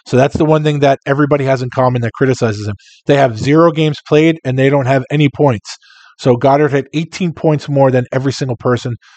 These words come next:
who has some bullshit to say about him. And in three hundred thirty-five games, Goddard had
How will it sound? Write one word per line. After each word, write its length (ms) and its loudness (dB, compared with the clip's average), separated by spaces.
who 120 0
has 120 2
some 260 -2
bullshit 380 -6
to 100 -12
say 180 0
about 260 -4
him. 120 -10
And 160 0
in 80 -2
three 160 2
hundred 260 0
thirty-five 520 0
games, 360 -2
Goddard 300 2
had 160 -4